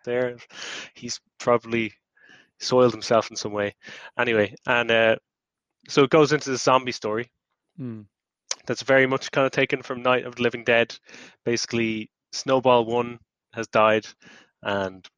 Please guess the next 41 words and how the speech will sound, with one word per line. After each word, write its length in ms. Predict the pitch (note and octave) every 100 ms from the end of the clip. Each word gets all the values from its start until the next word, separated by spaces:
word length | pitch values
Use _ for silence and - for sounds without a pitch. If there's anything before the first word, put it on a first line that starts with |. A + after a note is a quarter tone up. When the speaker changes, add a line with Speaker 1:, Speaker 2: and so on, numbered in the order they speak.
| _ _ _
Speaker 1:
Bart 260 | A2+ G#2+ - -
tries 340 | A#2 G#2 G2
to 80 | G#2+
bring 440 | - A2 G#2+ G#2 _
him 280 | G#2+ G#2 G2
back 180 | A#2 G#2+
to 100 | -
life 360 | A#2+ C3 - - _ _
for 160 | A#2+
Lisa. 320 | C3+ D#3 E3+ - _ - - - _ _ _ -
Um, 400 | F#2+ F#2 F#2+ - _ _ _ _ _ _
and 180 | C3+ A2
then 240 | G#2+ G#2 G#2+
in 160 | A#2+
the 80 | A#2 _ _ _ _ _ _ _ _ _ _ _ -
process 360 | D3 - C3
of 100 | G#2+ -
that, 280 | G2+ - - -
they, 120 | G#2
like, 280 | G2 F#2+ - F3
are 100 | A#2+
in 60 | A#2+
the 80 | A#2
library 480 | A2+ A2 A2+ A2
and 80 | G#2
he's 160 | G2+ G#2+
reading 220 | B2 A2+
from 160 | A2+ -
some 180 | A#2
really 260 | A2+ B2+ A#2
occult 380 | A#2 - A#2+ -
book 260 | A2+ - -
because 240 | - G#2
they 100 | - A2
just 180 | - - _
happen 300 | - B2 B2+
to 60 | A#2
have 200 | A#2 A2
an 60 |
occult 280 | A2 - B2
section. 380 | - G#2+ - A#2+